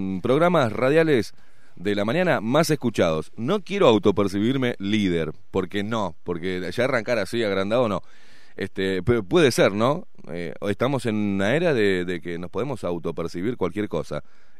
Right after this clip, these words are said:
Y creo que voy a empezar a autopercibirme y a autopercibir <laughs> a Bajo la Lupa como el programa más escuchado de la mañana. Y eso es gracias a ustedes, queridos bestias animales. ¿Cómo los, cómo los quiero? ¿Cómo los quiero? Eh, diecinueve minutos pasan de las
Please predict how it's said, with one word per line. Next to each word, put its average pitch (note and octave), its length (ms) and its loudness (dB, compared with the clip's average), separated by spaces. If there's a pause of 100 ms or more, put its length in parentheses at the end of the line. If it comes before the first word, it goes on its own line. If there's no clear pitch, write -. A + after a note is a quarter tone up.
Y F#2 380 -2
creo B2+ 240 2
que F2+ 540 -2
voy G#2 200 0
a - 20 0
empezar G#2+ 320 -2
a F#2+ 60 4
autopercibirme F#2 1160 -2 (420)
y E2+ 240 -2
a E2 60 0
autopercibir F2 800 -2
<laughs> - 80 -12
a F#2 60 -4
Bajo F#2+ 220 -4
la F#2+ 100 0
Lupa C3 380 4
como G2+ 200 2
el F#2+ 60 0
programa G#2 640 -2
más G#2+ 180 -4
escuchado G2 540 0 (360)
de D#2+ 140 -4
la D#2+ 120 -2
mañana. G2 280 0
Y C3+ 60 4
eso F3 160 2
es C#3+ 60 4
gracias D3+ 320 2
a C3+ 80 6
ustedes, C#3+ 360 8
queridos B2 320 6
bestias A2+ 360 2
animales. G#2 480 2 (360)
¿Cómo A#2+ 200 -2
los, G2 200 -4 (220)
cómo C#3+ 140 2
los - 100 0
quiero? A#1+ 320 -10
¿Cómo C#3+ 220 2
los B2 100 4
quiero? C#3 320 8
Eh, - 100 4
diecinueve D3+ 520 2
minutos D3 320 2
pasan B2+ 260 0
de A#2+ 100 0
las A#2 160 2